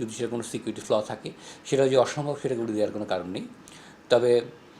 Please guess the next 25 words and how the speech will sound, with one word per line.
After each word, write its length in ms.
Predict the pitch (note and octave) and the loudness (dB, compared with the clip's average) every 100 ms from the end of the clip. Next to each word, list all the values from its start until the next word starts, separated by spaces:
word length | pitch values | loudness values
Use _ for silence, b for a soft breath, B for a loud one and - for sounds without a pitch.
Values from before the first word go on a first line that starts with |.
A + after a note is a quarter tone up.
| b b b | b b b
আবার 180 | B2 C3+ | 6 6
সফটওয়্যার 440 | - D3+ - F3+ | 8 6 8 6
বাগকে 460 | D3+ C#3+ C#3+ - C#3 | 12 12 12 4 2
ব্যব-, 640 | C3 B2+ - - - - | 4 4 0 -16 -16 -8
যদি 160 | C3 C3 | 0 6
ব্যবহার 240 | C3 D3+ | 6 6
করে 100 | D#3 | 4
এটা 100 | D3 | 2
করে 200 | D3+ D3+ | 2 2
থাকে, 220 | D3 C3 | 2 -2
তাহলে 180 | A#2+ C3 | 0 2
ব্যাপারটা 260 | B2+ A#2 A2 | 2 6 6
আরও 140 | A#2+ | 6
ঝুঁকির। 320 | G#2+ A2+ - - - - - - b b b - | 0 -8 -12 -18 -20 -20 -20 -20 b b b 2
কারণ 260 | A#2 A#2+ | 4 4
সেক্ষেত্রে 500 | A2 C#3 C#3+ C#3+ C#3+ - B B B A#2+ | 0 -2 0 0 0 -2 B B B -2
যে 100 | A#2 | 4
কজন 200 | C#3 D#3 | 6 6
ভিক্টিম 220 | C#3 D#3 | 4 2
হয়েছে, 300 | D#3 D3 D3+ | 2 2 -2
ভবিষ্যতে 300 | C3+ C3 D#3 | -4 0 2
আরও 180 | C#3+ F3+ | 6 8
মানুষ 380 | G3+ F#3 - - | 8 4 2 -4
একই 200 | - C3 | -6 -4
ধরনের 380 | C#3+ C3+ C#3 A#2+ | -2 0 2 0